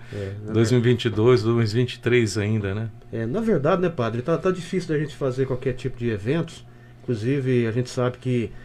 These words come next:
Speaker 1: a Igreja Católica, outras igrejas, depende, é claro,
Speaker 2: Uhum.
Speaker 1: de, de alguns eventos, de doações da, da, da população, né?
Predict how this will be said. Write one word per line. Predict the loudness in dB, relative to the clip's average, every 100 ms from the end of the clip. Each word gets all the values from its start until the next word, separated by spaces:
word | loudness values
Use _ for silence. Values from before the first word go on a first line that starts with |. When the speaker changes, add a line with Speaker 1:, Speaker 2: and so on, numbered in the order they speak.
| -16 -12 -4
Speaker 1:
a |
Igreja | -2 2 2 0
Católica, | -4 -4 0 2 2 0
outras | 0 0 0 -6
igrejas, | -4 0 2 2 0
depende, | -4 0 2 2 0
é | 0
claro, | 2 0 0 -8 -8 -8 -10 -10
Speaker 2:
Uhum. |
Speaker 1:
de, | -4 0 0
de | 2 0 2
alguns | 0 2 4
eventos, | 4 4 2 4 2
de | 0
doações | 0 0 0 -2 -2 0
da, | -2
da, | -2
da | -4
população, | -6 -4 -2 -4 -4 -2
né? | -2